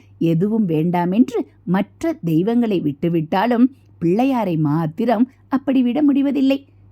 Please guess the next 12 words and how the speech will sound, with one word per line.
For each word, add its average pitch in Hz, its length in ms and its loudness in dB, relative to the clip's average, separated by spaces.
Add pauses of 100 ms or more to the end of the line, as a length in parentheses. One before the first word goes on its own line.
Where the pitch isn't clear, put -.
இப்படிப்பட்ட 160 680 -4 (1080)
அனன்ய 226 640 6
பக்திக்காரர்கள் 156 1000 -4 (300)
குறைச்சல்தான். 269 640 0 (320)
பொதுவாக 156 480 -2 (380)
பலவேறு 247 640 0
தெய்வங்களையும் 170 760 0 (320)
அது, 180 300 0 (920)
அது 180 300 -2
தருகிற 190 480 2 (420)
பலன்களுக்காக 175 920 0 (360)
வழிபடுவதாகத்தான் 185 1160 0